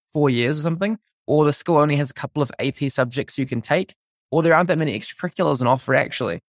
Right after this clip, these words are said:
um, and you've got a student who's actually th-, really, uh, thrived within that environment, they'll actually get a lot more support from the admissions office for doing that. So you actually do get a bit of a benefit from being one of the quirky few kids in your school that actually applies to these bold schools, which is even more reason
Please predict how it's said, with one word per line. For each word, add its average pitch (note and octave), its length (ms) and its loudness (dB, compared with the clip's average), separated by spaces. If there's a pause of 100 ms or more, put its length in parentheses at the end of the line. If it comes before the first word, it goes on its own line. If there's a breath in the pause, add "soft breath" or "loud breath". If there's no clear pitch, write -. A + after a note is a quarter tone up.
(260)
um, C3+ 240 4
and D#3 180 2
you've E3+ 140 0
got G3 140 2
a D#3 40 -2
student D3 420 -2
who's D#3+ 160 2
actually - 280 -2
th-, - 120 -16 (180)
really, D3 440 2
uh, A2+ 460 0
thrived C3+ 460 2
within - 240 -10
that B2+ 120 2
environment, B2 600 0 (260)
they'll E3 100 2
actually G3+ 280 0
get G3 80 -2
a D#3 60 0
lot D3 220 0
more C3+ 400 -2
support - 560 -2
from B2 360 -2
the C3+ 100 -2
admissions C#3 380 -4
office B2 320 -4
for - 140 -10
doing D3+ 280 2
that. G#2+ 300 2
So - 140 -2
you F3+ 100 6
actually G3 320 0
do D3+ 300 -4
get D3 120 0
a C#3 40 -2
bit C3+ 100 -2
of C3 100 -6
a A#2 60 -16
benefit - 460 -4
from B2 300 0 (160)
being D3 140 2
one C#3 100 2
of C3+ 80 -2
the C3 120 -2
quirky C#3+ 380 -6
few C3 180 -8
kids C3 260 -6
in C3 60 -4
your A#2+ 60 -4
school C3 260 -4
that B2 80 0
actually G#2+ 240 -4
applies A#2+ 360 0
to - 80 -16
these B2 120 -4
bold B2 260 -2
schools, F3+ 340 -6
which C3+ 140 -6
is C3 140 -12
even E3 200 0
more D3+ 120 4
reason B2+ 320 0